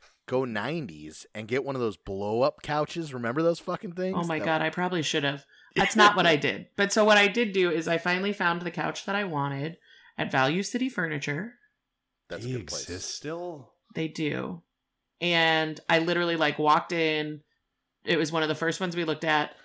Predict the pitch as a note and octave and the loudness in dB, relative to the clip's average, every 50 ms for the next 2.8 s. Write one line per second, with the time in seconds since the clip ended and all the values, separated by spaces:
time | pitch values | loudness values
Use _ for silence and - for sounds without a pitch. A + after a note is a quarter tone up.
0 | - - - - D#3 D3 D3 - - - D#3+ E3 D#3+ D#3+ D#3 D#3 D3+ D3 - D#3 | -20 -10 -2 0 2 2 2 2 2 4 4 6 6 4 4 2 2 0 0 0
1 | D3+ D3+ D3 D3 D3+ D3 D3 D3 D3+ C#3+ C#3+ C#3 C#3+ C#3 C#3+ D3 C#3+ C#3 C3 C3 | 0 2 2 0 0 0 -2 -2 -2 -2 -4 -4 -4 -4 -4 -2 -2 -2 -2 -4
2 | C3+ - D#3 C#3+ - D#3 D3 C#3+ E3 D3 C#3 C3+ C#3 C#3 C3+ C3+ | -4 -2 -2 -2 -2 -4 -4 -4 -2 -2 0 0 -2 -2 -4 -6